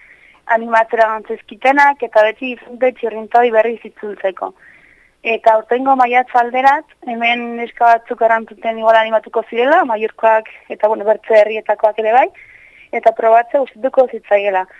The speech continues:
Orduan, ba, nik ez nuen aukera hori galdu, eta diala batu nien egune entrenatzen hasteko, bueno, sokatira probatzeko, eta hasi ginen neska batzuk. Eta gero neskak animatu ginela ikusita, mutikoak ere diala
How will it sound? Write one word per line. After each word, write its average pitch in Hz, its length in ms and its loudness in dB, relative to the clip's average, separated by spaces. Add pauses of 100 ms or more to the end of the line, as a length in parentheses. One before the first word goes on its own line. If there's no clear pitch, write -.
(240)
Orduan, 240 300 0
ba, 226 100 2
nik 226 160 -12
ez 240 140 -4
nuen 240 180 -2
aukera 226 320 2
hori 226 140 2
galdu, 262 400 0
eta 226 240 0
diala 233 300 2 (360)
batu 233 240 -2
nien 220 320 -4
egune 247 320 -2
entrenatzen 220 680 -6 (280)
hasteko, 220 380 -4
bueno, 202 180 -4
sokatira 214 380 -4
probatzeko, 220 640 -4 (420)
eta 220 240 2
hasi 226 180 -20
ginen 220 220 -6
neska 196 340 -6
batzuk. - 320 -16 (300)
Eta 214 220 -2
gero 233 240 0
neskak 240 400 -4
animatu 233 400 -2
ginela 233 280 -4
ikusita, 240 520 -4
mutikoak 220 520 -6
ere 220 160 -4
diala 196 500 -2